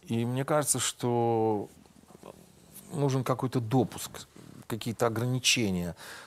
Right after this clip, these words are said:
работы с детьми, чтобы, ну, не каждый, вот, я, дай-ка я буду с детьми работать. Не получилось со взрослыми, а вот с детьми у меня получится. Да не получится. Потому что ребенок — это целый мир, надо и в него как-то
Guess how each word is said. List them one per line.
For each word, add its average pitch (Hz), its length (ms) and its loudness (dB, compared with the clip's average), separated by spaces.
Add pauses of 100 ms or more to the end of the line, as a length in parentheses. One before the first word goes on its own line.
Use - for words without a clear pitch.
работы 104 500 2
с 87 80 -4
детьми, 90 340 -4
чтобы, 95 320 -8
ну, 123 180 -4
не 135 140 -2
каждый, 120 480 2
вот, 95 180 -4
я, 123 160 -2
дай-ка 127 260 0
я 104 80 4
буду 95 180 0
с 87 80 -4
детьми 87 320 -4
работать. 80 400 -10
Не 110 100 -2
получилось 123 420 -2
со 95 140 0
взрослыми, 82 420 -8 (260)
а 113 120 6
вот 117 80 4
с 107 40 0
детьми 127 240 2
у 113 60 4
меня 101 160 2
получится. 87 520 -2
Да 104 120 -2
не 143 160 0
получится. 117 760 -2 (800)
Потому 110 220 -6
что - 120 -4
ребенок — 131 400 0
это 101 120 -10
целый 127 300 -2
мир, 135 220 0
надо 104 280 -2
и 110 40 0
в 104 120 -6
него 113 340 -2
как-то 101 500 -6